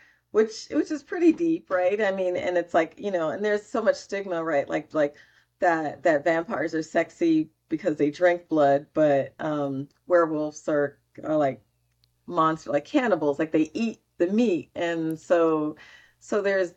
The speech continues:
that, but I just, I was looking for a little bit, I guess, a little bit more to the lore. Maybe there was something that kind of expanded that, you know, like, especially,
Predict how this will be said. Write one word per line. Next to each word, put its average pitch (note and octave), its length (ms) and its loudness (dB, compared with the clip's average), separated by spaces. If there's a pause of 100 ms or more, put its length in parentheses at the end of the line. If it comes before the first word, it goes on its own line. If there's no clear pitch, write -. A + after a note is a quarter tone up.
that, G3 480 -2
but F#3 120 2
I F3 80 4
just, - 340 -12 (840)
I A3+ 140 2
was G#3+ 160 2
looking F#3+ 260 -2
for F3+ 160 -2
a E3 60 4
little D#3+ 260 2
bit, D#3 400 0 (1040)
I G3+ 80 2
guess, G3+ 320 0
a F#3+ 80 0
little G#3 220 2
bit G#3+ 220 0
more F3+ 300 2
to G3+ 160 -8
the F3+ 140 4
lore. E3 440 2
Maybe E3 260 0
there D#3 120 2
was D#3+ 160 -2
something D#3+ 360 0
that D3+ 180 -2
kind D#3 240 0
of C#3+ 260 2 (1120)
expanded F#3 720 -4
that, G3 420 0
you G3 140 -6
know, F#3+ 280 2
like, F3+ 180 2
especially, D#3+ 840 -2